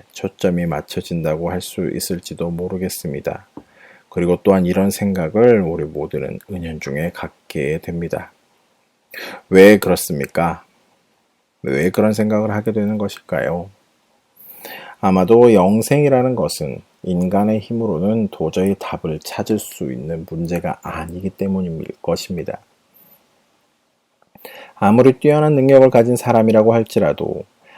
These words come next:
아무리 많은 재산을 가진 사람이라고 할지라도 그가 할 수 있는 일의 범위 안에서 영생을 이룰 수는 없기 때문입니다. 아마도 이 젊은이는 그랬기에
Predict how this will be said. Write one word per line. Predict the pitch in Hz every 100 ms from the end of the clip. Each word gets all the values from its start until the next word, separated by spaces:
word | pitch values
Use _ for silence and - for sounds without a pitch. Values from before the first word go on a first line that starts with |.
| -
아무리 | 98 101 123 123
많은 | 107 87 98 127
재산을 | 143 135 135 135
가진 | 120 104 113
사람이라고 | 113 107 98 92 95
할지라도 | 104 101 98 76 65 101 113 113 - _ - - -
그가 | 151 165
할 | 175
수 | - 180
있는 | 175 165
일의 | 135 131
범위 | - 110 123 127
안에서 | 80 87 87 78 67 - -
영생을 | 85 92 101 104 92 95
이룰 | 90 87
수는 | - 80 80 73
없기 | 80 - - 85
때문입니다. | - 92 90 90 71 - - - 98 _ _ _ _ _ _ _ - - - - -
아마도 | - 143 147 151
이 | 139
젊은이는 | 135 120 113 123 123 107 117 117 85 73
그랬기에 | - 104 123 127 _ - 64 58 -